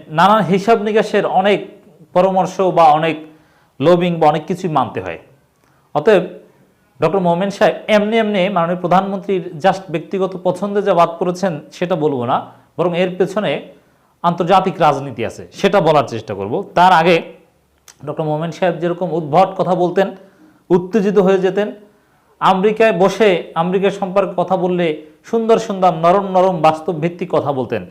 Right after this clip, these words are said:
আর আমেরিকা থেকে এসে দূরে বসে বিভিন্ন হম্বিতম্বি করতেন, আমেরিকাকে উদ্দেশ্য করে নানান ভাষায়, আহ, কথাবার্তা বলেছেন, যাতে চীন অনেক খুশি হয়েছে। তো তিনি পররাষ্ট্র মন্ত্রণালয়ের দায়িত্ব, দায়িত্বে নেই, তারপরে সে উদ্ভট ডেলিভারি কিন্তু থামে নেই।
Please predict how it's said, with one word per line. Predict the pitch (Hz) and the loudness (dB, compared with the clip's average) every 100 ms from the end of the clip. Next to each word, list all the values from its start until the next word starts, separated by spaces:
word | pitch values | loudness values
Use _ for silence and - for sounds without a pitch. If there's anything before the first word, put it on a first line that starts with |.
| - _ _ - | -20 _ _ 0
আর | 143 | 4
আমেরিকা | 165 170 185 190 | 4 2 0 0
থেকে | 190 190 175 | -2 0 0
এসে | 151 185 143 | 0 -2 -4
দূরে | 120 170 175 | -2 -2 -2
বসে | 151 147 170 98 - _ _ _ - | -2 -2 -4 -4 -10 _ _ _ -4
বিভিন্ন | 190 208 190 | -2 -2 -2
হম্বিতম্বি | 160 175 208 196 190 170 151 | 0 2 2 0 0 -2 -4
করতেন, | 127 110 104 | -6 -8 -6
আমেরিকাকে | 143 165 165 165 165 | -4 -4 -4 -4 -4
উদ্দেশ্য | 147 160 175 160 | -6 -8 -10 -6
করে | 147 | -6
নানান | 127 151 214 214 196 190 165 | -4 0 2 4 4 2 -2
ভাষায়, | 127 147 156 123 107 - _ _ _ _ _ _ | -2 0 2 2 -2 -10 _ _ _ _ _ _
আহ, | - 117 | 0 0
কথাবার্তা | 113 147 165 147 139 | 2 2 2 2 2
বলেছেন, | 127 120 113 | 0 -2 -2
যাতে | 139 202 202 - | 0 2 0 0
চীন | 233 208 | 0 2
অনেক | 165 170 170 | 2 2 0
খুশি | - 151 135 | 0 -2 -2
হয়েছে। | 107 107 - 220 - - _ _ _ _ _ _ _ - | -4 -4 -2 -2 -4 -20 _ _ _ _ _ _ _ -10
তো | |
তিনি | 156 240 262 214 233 - - _ _ _ - | -2 2 4 2 0 -6 -20 _ _ _ -2
পররাষ্ট্র | 147 165 170 190 | 2 2 0 -4
মন্ত্রণালয়ের | 185 190 180 | 0 2 4
দায়িত্ব, | 165 165 - - 170 | 4 2 -2 -4 -4
দায়িত্বে | 139 151 151 160 | 0 0 0 -4
নেই, | 127 | -4
তারপরে | 113 185 180 185 160 | 0 2 2 0 -2
সে | - | -2
উদ্ভট | 160 151 151 180 | -4 -2 -2 0
ডেলিভারি | 156 151 156 156 | 0 0 0 -2
কিন্তু | 147 139 | -6 -8
থামে | - 123 | -4 -4
নেই। | 107 92 | -4 -10